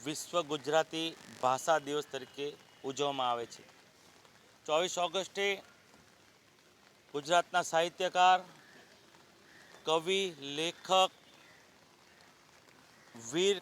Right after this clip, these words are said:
કવિ નર્મદની જન્મજયંતિ પણ છે. કવિ વીર નર્મદે આશરે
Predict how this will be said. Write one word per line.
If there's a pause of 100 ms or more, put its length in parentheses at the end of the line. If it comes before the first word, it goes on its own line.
(140)
કવિ
નર્મદની
જન્મજયંતિ
પણ
છે. (1300)
કવિ
વીર
નર્મદે (1160)
આશરે